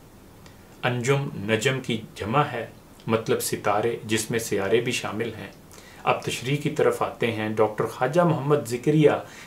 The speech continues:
इस शेर की तशरीह में लिखते हैं कि "ए खुदा, सितारे अगरचे टेढ़ी चाल चल रहे हैं और उनकी कजरवी के बायस दुनिया पर बुरे असरात मुरतब हो रहे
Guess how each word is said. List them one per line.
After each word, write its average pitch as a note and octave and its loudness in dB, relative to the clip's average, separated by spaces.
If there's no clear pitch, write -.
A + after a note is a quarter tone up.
इस D#3+ 4
शेर G3 8
की E3 0
तशरीह E3 4
में D3+ 6
लिखते G#2+ 0
हैं A2 -2
कि - 6
"ए F3 6
खुदा, D#3+ 6
सितारे D3 4
अगरचे G#3+ 6
टेढ़ी D#3 2
चाल C3+ 4
चल A#2+ 0
रहे G#2 0
हैं G#2+ -6
और F3+ 8
उनकी F#3 2
कजरवी F3 6
के F#3+ 4
बायस D#3 4
दुनिया D3 8
पर F#3 6
बुरे A#2+ 4
असरात D3+ 4
मुरतब A#2+ 0
हो A2+ 6
रहे A2 2